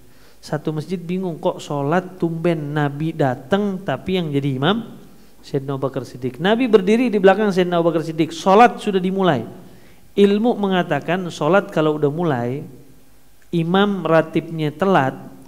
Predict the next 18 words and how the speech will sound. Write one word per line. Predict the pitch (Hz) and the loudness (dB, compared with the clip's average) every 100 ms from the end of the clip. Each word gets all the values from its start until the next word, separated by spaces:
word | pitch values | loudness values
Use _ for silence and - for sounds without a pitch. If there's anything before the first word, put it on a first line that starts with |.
| - | -20
maka | - 143 139 180 | -8 -6 -2 -4
sholat | - 151 156 170 | -2 -2 0 0
harus | 127 151 156 - | -4 -4 -6 -8
tetap | 151 175 156 | -6 -6 -4
dilakukan, | 143 139 151 147 139 | -4 -2 -4 -6 -4
nggak | 131 131 | -2 -2
boleh | 143 170 160 | 0 0 0
digantikan, | 139 135 131 139 165 147 | 0 -2 -2 -6 -6 -4
tentu | 135 | -4
imam | 165 151 139 135 | -4 -4 -6 -4
ratibnya | 131 127 135 156 | -6 -6 -10 -8
yang | 143 | -8
maju | 131 135 131 - - - - - - | -8 -8 -10 -12 -20 -20 -20 -20 -14
atau | 123 170 | -6 -4
dibatalin | 165 143 135 143 156 147 | 0 0 0 0 -2 -4
sholatnya, | 135 139 143 131 | -6 -6 -6 -6
nggak | 127 | -6
bisa. | 135 117 | -8 -10